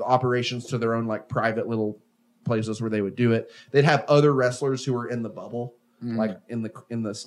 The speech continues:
Speaker 1: you know, stands and stuff, or, like, or s-, crowd in the ring and clapping and stuff, and, like, <laughs> you know, or, like, up and comers or staffers or things like that. Maybe family would get to come. Um, so it was very low, low, you know, low population type of thing.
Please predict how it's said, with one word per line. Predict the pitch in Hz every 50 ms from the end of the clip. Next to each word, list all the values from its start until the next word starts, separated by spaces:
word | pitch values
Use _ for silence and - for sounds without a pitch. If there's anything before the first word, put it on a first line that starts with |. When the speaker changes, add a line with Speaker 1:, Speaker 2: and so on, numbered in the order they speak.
| _ _
Speaker 1:
you | 117 120 117 107
know, | 104
stands | 107 - 113 107 107 107 110 107
and | 113 113
stuff, | - - 120 113 113 113 113
or, | 110
like, | 104 101 - - _ _ _ _ _
or | - - - -
s-, | 131 -
crowd | - - - 127 120 117
in | 117 113
the | 113
ring | 110 113 117 117 113 113 110 -
and | 104 110 110
clapping | - - 110 104 104 107 113 110
and | 110 110
stuff, | - - 120 113 117 -
and, | - 151
like, | 120 113 - _ _
<laughs> | _ _ -
you | 156
know, | 156
or, | 156 147 143
like, | 143 139 -
up | 165 156 143 147
and | 131 117
comers | - 123 123 123 127 127 123 117
or | 120
staffers | 113 - - 110 107 107 107 120 117 113 110
or | 113 107
things | 117 123 117 104
like | 107 104 - -
that. | 110 107 110
Maybe | 131 131 123 117
family | 117 - - 117 113 113 113 110 110 110 113 110
would | 101 117 113
get | 120 117
to | 117 110
come. | 107 120 113 110 110 113 - _ _ _ _ _ _ _
Um, | - 113 113 - - -
so | - -
it | 170
was | 156 131
very | 127 185 196 175 151
low, | 143 131 139 139 135 135 135 135 135 135 -
low, | 131 135 135 135 -
you | 123 127 123
know, | 117
low | 113 117 135 139 135 131
population | - 135 131 127 135 131 127 127 123 123 - 131 120
type | 117 120 110 107 110
of | 104 -
thing. | 135 123 117 113 113 113